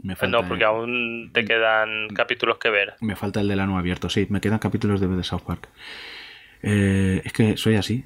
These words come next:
Speaker 1: Mira, mira que South Park me parece la puta gloria eterna.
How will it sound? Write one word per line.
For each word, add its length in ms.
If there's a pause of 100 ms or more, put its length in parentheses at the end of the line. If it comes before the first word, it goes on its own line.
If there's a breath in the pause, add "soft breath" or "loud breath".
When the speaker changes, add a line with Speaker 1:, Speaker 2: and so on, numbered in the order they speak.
(340)
Speaker 1:
Mira, 240
mira 260
que 100
South 260
Park 160
me 140
parece 520 (280)
la 400
puta 260
gloria 340
eterna. 420